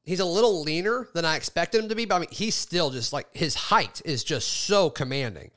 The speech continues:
The big question for Cam Riley is how is he going to be in space? I mean, there,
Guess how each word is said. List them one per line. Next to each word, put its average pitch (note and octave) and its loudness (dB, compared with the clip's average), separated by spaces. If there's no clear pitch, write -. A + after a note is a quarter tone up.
The D#3+ -2
big G3+ 0
question A3+ 2
for F3+ -2
Cam G3 -2
Riley F3 0
is C3 -4
how G3 2
is G#3 -2
he G3+ -4
going E3+ -2
to D#3 -4
be D#3 -2
in C3+ -4
space? - -6
I - -18
mean, C#3+ -4
there, D#3+ 2